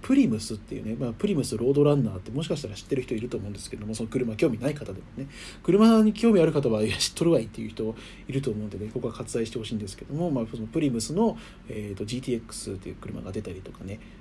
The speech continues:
えー、あとシボレーで言うと、なんかもう一個出てたんだよな。えーとね、あー、出てこない。あとはね、ベントレーとかね、まあ、ベントレーはアメ車じゃないんですけど、あの、車の種類にちょっと興味が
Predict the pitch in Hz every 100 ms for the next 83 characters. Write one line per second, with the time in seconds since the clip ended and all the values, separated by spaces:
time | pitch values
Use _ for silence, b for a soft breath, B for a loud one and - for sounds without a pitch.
0 | - - 98 107 98 98 113 117 - 151
1 | 147 139 135 127 123 123 139 147 151 165
2 | 196 165 170 175 151 123 123 127 B B
3 | B - 143 143 143 139 143 139 117 107
4 | B B B 160 139 139 165 151 147 127
5 | - 156 - 135 107 135 151 139 110 101
6 | - 110 113 113 143 143 113 110 113 110
7 | 113 110 - - - B B B B B
8 | - 107 98 214 247 285 277 311 247 113
9 | 104 147 - 220 170 110 101